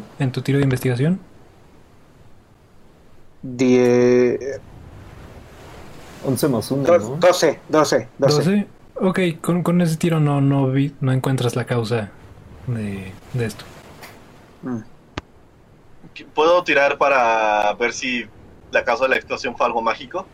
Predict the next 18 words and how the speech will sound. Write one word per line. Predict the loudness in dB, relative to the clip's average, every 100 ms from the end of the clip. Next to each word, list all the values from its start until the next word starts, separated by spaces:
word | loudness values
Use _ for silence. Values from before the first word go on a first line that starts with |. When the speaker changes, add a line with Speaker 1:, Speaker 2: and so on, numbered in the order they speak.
| -20 -20 -20 -20 -20 -20 -20 -20 -20 -20 -20 -20 -20 -20 -20 -20 -20 -20 -20 -20 -20 -20 -20 -20 -20 -14
Speaker 4:
Supongo | 0 2 2
que | 0 -6 -20 -20 -18 -4
Speaker 1:
Esto, | -2 2 2 4 0 -4 -16
Speaker 4:
igual. | -16 -16 -16 -14 -14 -14 -18 -20 -20 -20 -20 -20 -20 -20 -20 -20 -10
Speaker 1:
¿qué | -4
estás | -2 0 0
haciendo? | 0 0 0 2
¿Estás, | 0 0 -2 -2 -6 -10 -12
te | -6
estás | -2 -2 0
acercando | 0 0 -2 0 2 4 2 2
a |
la | 2 2
región | 0 0 2 2
dañada | 4 2 2 2 2 2 0
o | 2 0
estás, | 0 0 0 0 -8 -18 -20 -20 -20 -20 -6
eh, | -2 0 0 -2 -2 -6